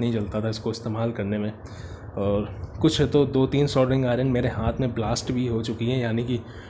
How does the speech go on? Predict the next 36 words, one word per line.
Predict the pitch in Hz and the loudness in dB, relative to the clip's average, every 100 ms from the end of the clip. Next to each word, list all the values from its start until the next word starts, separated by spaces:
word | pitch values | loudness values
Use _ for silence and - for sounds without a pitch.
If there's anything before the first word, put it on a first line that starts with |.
| - | -8
short | - 127 135 | 0 2 2
circuit | 131 117 127 | 2 0 0
मेरे | 127 123 | 2 0
हाथ | 110 113 120 | 0 -2 0
में | |
ही | 127 | 0
हो | 117 | 0
गया | 113 110 | 0 0
था, | - | -2
तार | - 110 | 0 0
जल | 117 127 | 0 0
गया | 120 117 | 0 -2
था। | 110 - - - - - | -2 -6 -8 -14 -16 -2
तो | 117 | 2
ये | 117 | 2
सारी | 120 120 | 2 0
चीज़ें | 113 113 117 | 0 0 0
भी | 123 | 0
हो | 107 113 | 0 0
चुकी | 110 110 | 0 0
हैं | 113 117 | 0 -2
कम | - 113 | -2 0
उम्र | 113 110 110 | 2 2 2
में, | 110 - | 0 0
जब | - 113 | -2 0
हम | 107 110 | 0 0
सत्रह | 117 - 120 117 - | -2 0 2 2 -2
साल | - 117 117 | -2 -2 -2
के | |
थे | 117 120 | -2 0
और | |
अठारह | 113 - 113 117 | -2 0 -2 0
साल | 120 113 | 0 0
के | 110 | -2
थे | 110 | -2
तब। | 127 151 | -2 -6